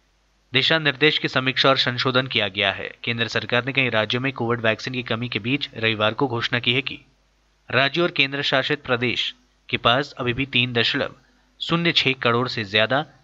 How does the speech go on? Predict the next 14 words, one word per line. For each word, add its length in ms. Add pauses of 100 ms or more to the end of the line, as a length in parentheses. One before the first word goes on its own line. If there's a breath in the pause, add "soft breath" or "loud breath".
(340)
वैक्सीन 360
की 100
खुराक 380
उपलब्ध 360
है। 100 (240)
इसके 220
अलावा 220
चौबीस 440
लाख 200
से 100
अधिक 220
वैक्सीन 340
की 80
खुराक 360